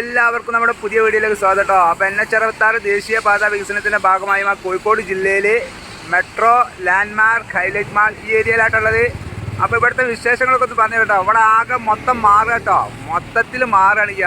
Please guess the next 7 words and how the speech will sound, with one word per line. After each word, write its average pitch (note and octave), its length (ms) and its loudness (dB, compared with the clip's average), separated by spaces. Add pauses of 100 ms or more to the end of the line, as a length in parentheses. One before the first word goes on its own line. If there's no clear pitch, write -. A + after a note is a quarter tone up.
ആറുവരിപ്പാതയുടെ F#3+ 760 -2
ഈ - 80 -12
സൈഡ്. E3 280 0
ഇവിടുത്തെ A3 340 0
വിശേഷങ്ങളും A#3+ 520 0 (500)
റോഡ് G#3 260 2
വർക്കിൻ്റെ A#3 320 0